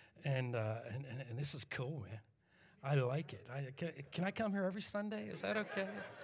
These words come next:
We, we, we love it. But it's good to be with you. And, uh, my wife Kathy's here s-, with me today, and it's a joy for us to have the privilege of coming and sharing with you. And as, uh, as Donnie said, I serve as the secretary treasurer. I get to work with his dad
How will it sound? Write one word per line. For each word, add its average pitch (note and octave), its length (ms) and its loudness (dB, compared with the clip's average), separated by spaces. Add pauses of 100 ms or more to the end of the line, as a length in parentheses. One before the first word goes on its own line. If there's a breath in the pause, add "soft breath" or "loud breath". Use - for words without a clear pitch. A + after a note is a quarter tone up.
(840 loud breath)
We, E3+ 180 6
we, E3+ 220 6
we D#3+ 160 4
love E3 260 8
it. B2 140 0
But E3 100 8
it's E3+ 240 6
good G#3 160 10
to G#3+ 60 4
be F#3 100 8
with F#3+ 220 10
you. A3+ 160 4 (400 loud breath)
And, D#3+ 340 12
uh, D3 300 12
my D3+ 180 8
wife E3+ 240 10
Kathy's F3 420 6
here F#3+ 220 4
s-, - 240 -4
with D#3+ 240 2
me D#3+ 80 6
today, D3+ 500 8
and C#3+ 200 8
it's C#3 160 4
a C3+ 160 2
joy D3 340 6
for D3 160 4
us C#3+ 160 6
to C3+ 160 4 (300 loud breath)
have E3+ 100 10
the D#3 80 8
privilege F3+ 340 8
of C#3 120 4
coming E3+ 200 8
and C#3+ 140 8
sharing D#3+ 420 6
with E3 220 6
you. C3+ 160 4 (380 loud breath)
And D#3 240 12
as, D3+ 480 8
uh, C#3 320 10 (240 loud breath)
as D#3+ 100 6
Donnie G3 220 12
said, G3+ 260 12
I E3 80 12
serve F3 340 8
as D3 120 0
the C#3+ 200 8 (360 loud breath)
secretary G#3 400 10
treasurer. G3 400 12
I D#3+ 40 12
get E3+ 120 6
to D#3+ 80 8
work F3+ 180 10
with E3 100 8
his C#3+ 140 8
dad D3 400 12